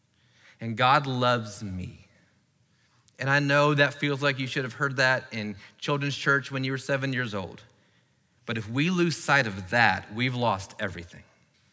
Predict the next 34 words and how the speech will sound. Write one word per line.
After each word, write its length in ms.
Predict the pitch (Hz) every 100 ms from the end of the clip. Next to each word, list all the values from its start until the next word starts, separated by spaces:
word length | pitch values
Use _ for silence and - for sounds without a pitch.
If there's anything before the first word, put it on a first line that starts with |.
| _ _ _ _ _ _ - -
If 160 | 123
we 120 | 143 185
lose 260 | 190 190
sight 180 | - 175
of 60 | 156
the 80 |
fact 320 | 139 156 139 131
that 220 | 123 117
God 300 | 135 139 123
loves 560 | 123 131 139 123 98
us, 520 | 95 - - - - -
then 260 | 104 101 101
we've 340 | 120 113 98
lost 640 | 104 107 107 98 95 - -
it. 60 | _ - _ _ _ _ _ _ _ _ _ _ -
And 120 | 123
we 100 | 123
follow 320 | 117 143 147
him 160 | 139 127
out 120 | 123
of 80 | 104
obligation 760 | 120 120 113 123 139 - 156
and 120 | 131
responsibility. 680 | 110 107 117 110 110 120 135
We 80 | 123
follow 240 | 120 120
him 180 | 120 120
out 120 | 107
of 100 | 101
tradition. 640 | 101 - 107 113 - - 92 131 - _ _ _ _ _ _ _ _ _ _ _ _ -
And 120 | 123
we 120 | 127
lose 460 | 123 127 139 131 117
the 160 | 120